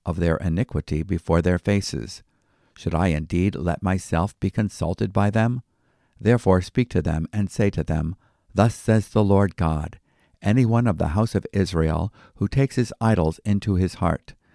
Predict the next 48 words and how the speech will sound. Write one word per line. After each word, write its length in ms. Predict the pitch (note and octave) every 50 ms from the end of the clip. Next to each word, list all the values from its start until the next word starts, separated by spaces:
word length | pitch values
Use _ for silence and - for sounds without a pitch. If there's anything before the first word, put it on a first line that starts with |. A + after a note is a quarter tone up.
| _ _ _ -
and 220 | - F#2+ F2 D#2+
sets 360 | - - - G#2 G2+ - -
the 120 | - - F2
stumbling 480 | E2 - - G#2+ A2 G2+ F#2+ F2 E2+
block 300 | D2+ E2 F2 D#2+ E2 -
of 100 | - D#2+
his 160 | D#2 F2 D#2 D#2+
iniquity 640 | E2 E2 F2 G2+ - - F2 D2+ - - D#2+ D#2+
before 380 | D#2 - E2 D#2 - F#2+ F2+ E2+
his 200 | E2+ D#2 - -
face, 460 | - - G#2+ F#2 D2+ - - - - _ - - - - _ -
and 180 | - E2 F2
yet 220 | F2 G2 - - _
comes 340 | - - G2 G2 G2+ G#2
to 140 | - - A2+
the 120 | G2 A#2 G#2
prophet, 520 | - - G2+ F2 E2 - C2+ C#2+ - - - _ _ _ _ _ _ _
I, 280 | _ F2+ F2 F2 F2+ G2+
the 120 | G2+ G#2+
Lord, 300 | F#2 E2 F2 F2 F2+ F2
will 180 | D#2+ E2+ E2+ - -
answer 400 | - G2 F#2 F2 - - - E2+
him 320 | E2 F2 E2+ E2+ E2+ F#2 G#2 - _ _ _ _ -
as 220 | - F2+ F2+ F2+
he 100 | A2 G2+
comes 400 | - - F2 E2+ F2 F2+ F2+ -
with 160 | F2 E2+ -
the 80 | - D#2+
multitude 640 | D#2+ E2+ E2+ F#2 - - G2+ - - G2 F#2 F2+ -
of 140 | - F#2 F#2
his 180 | - F#2 F2 - -
idols, 480 | - F#2 D#2+ D2 C#2+ B1+ A#1+ E2 - - - _ _ _ _ _ _ _
that 120 | - - D#2+
I 140 | E2 E2+ E2+
may 160 | E2 D#2+ D#2+
lay 160 | D#2+ E2+ E2+
hold 340 | D#2+ - - A#2 A#2+ A#2+ A2+
of 120 | A#2 A2
the 120 | A2 G2 F2+
hearts 340 | F2 G2+ F#2+ G2 - -
of 100 | - E2+
the 120 | - D#2+ D#2
house 300 | D#2 F2+ F#2 F#2+ - -
of 100 | E2 -
Israel, 600 | - - E2+ D2+ D#2 D#2+ D#2+ D#2+ D#2 D#2+ E2+ - _ _ _ _ _
who 120 | _ - F#2+
are 180 | F#2 F2+ - -
all 340 | - A#2 A2+ A2+ A2+ -